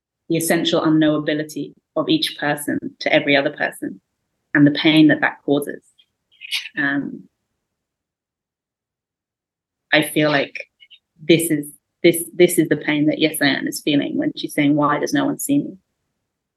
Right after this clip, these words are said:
It's that, that idea of being unknowable, not being able to show yourself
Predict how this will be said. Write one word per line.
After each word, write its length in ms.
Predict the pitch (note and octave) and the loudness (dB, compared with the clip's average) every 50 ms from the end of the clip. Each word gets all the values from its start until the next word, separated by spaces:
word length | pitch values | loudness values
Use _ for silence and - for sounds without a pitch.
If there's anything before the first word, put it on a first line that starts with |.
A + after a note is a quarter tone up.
| _ _ _ _ _ _ _ _ _ _ | _ _ _ _ _ _ _ _ _ _
It's 200 | D#3+ - - - | -16 -16 -16 -8
that, 260 | - D3 C3 - - _ _ - | -6 -4 -4 -4 -8 _ _ -4
that 120 | D3+ D3 | -2 0
idea 440 | D3+ D3 D3 D3 - D3 D3 D3 C#3 | 2 0 0 -2 -4 0 2 2 2
of 160 | - - - | 2 -2 -4
being 280 | _ D3 D3 C#3+ C#3+ C#3+ | _ -2 0 2 2 2
unknowable, 420 | C#3+ D3 D3 C#3 C#3+ D3 - - | 2 2 2 2 0 0 -2 0
not 220 | D#3 E3+ D#3 E3 E3+ | 2 2 2 2 2
being 180 | F3 D#3+ D#3+ | 2 4 4
able 200 | D#3+ D#3+ D#3 D#3+ D#3+ | 4 4 2 -2 -4
to 220 | - D#3+ D3+ D3+ | -4 -4 -4 -2
show 260 | D3+ - - D#3+ D3+ | -4 -2 0 0 0
yourself 580 | D3+ D3+ D3 D3 D3 - D3+ D3 C#3+ C#3 C3+ - | 0 0 -2 -4 -4 -4 -4 -4 -4 -4 -6 -8